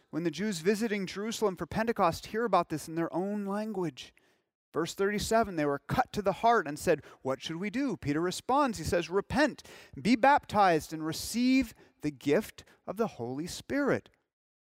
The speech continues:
Verse thirty-nine, listen to this, listen to this.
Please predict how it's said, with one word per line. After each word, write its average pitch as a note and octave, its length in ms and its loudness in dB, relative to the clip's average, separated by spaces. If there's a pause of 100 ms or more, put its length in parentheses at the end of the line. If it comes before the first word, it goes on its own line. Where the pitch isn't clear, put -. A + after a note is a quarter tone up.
(420)
Verse G3 260 -8
thirty-nine, G3+ 520 0
listen G3+ 260 -2
to F#3 80 -2
this, D#3+ 300 0
listen A3 300 -2
to F#3 40 -4
this. C#3 240 -4